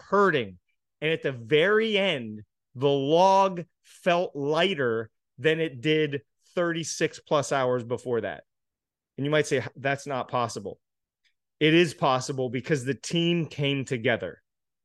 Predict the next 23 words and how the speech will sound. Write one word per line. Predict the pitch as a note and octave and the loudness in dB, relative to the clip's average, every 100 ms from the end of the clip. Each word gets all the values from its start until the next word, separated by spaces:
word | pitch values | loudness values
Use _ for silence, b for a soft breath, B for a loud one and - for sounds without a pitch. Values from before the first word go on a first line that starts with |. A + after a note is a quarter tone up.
| _ _ | _ _
And | C3+ D3 | 0 2
when | D3+ | 2
you're | C#3+ D3 | 2 4
all | F3 F3+ D#3 | 6 4 2
working | D3+ F3 F3+ D#3+ | 0 -2 -4 -4
in | D3+ C#3+ | -4 -2
unison, | E3 G3 E3+ - B2 A2 G#2+ A2 _ _ _ _ _ | -2 0 -2 -2 -2 -2 -8 -14 _ _ _ _ _
the | D3 | 0
log | C#3+ D3 E3 F3 F3 D3+ C3 | 4 4 4 2 0 -4 -8
becomes | A#2+ D3+ - E3 D3+ D3 C#3 A#2 - _ _ _ _ - | -6 -6 -4 0 0 0 -4 -6 -12 _ _ _ _ -10
much | B2+ D#3 D#3+ - | -2 0 0 -2
lighter. | D3 C3+ A2+ F2+ - _ - | 0 0 0 -4 -12 _ -10
I'm | C3 | -2
not | E3+ | -2
saying | E3 F3+ D#3+ | 0 -2 0
it | |
was | D3 - | -4 -2
easy, | F3 E3+ B2+ B2 | 0 0 0 -6
but | G#2+ C#3 | -2 0
it | D#3+ D#3+ | 0 0
was | D3 A#2+ - - _ _ _ _ | -2 -2 -8 -18 _ _ _ _
much | A#2+ C#3 D#3+ E3 D3 - - | -8 -2 2 2 2 -4 -6
easier. | - C#3+ A2+ A2+ F#2 E2 | -2 -2 -2 -4 -6 -8